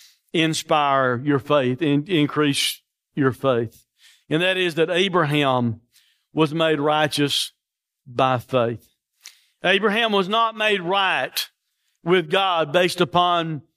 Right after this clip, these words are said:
works, based upon Abraham being a really good person, based upon ritual or anything like that. Abraham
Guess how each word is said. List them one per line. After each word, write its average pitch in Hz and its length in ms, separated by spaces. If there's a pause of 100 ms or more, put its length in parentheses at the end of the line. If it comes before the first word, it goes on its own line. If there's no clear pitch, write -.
(100)
works, 220 680
based 185 420
upon 180 640 (360)
Abraham 214 560
being 220 180
a 196 80
really 214 260
good 208 240
person, 277 520 (1000)
based 208 320
upon 196 800 (320)
ritual 269 800
or 202 200
anything 277 380
like 262 260
that. 196 260
Abraham 226 800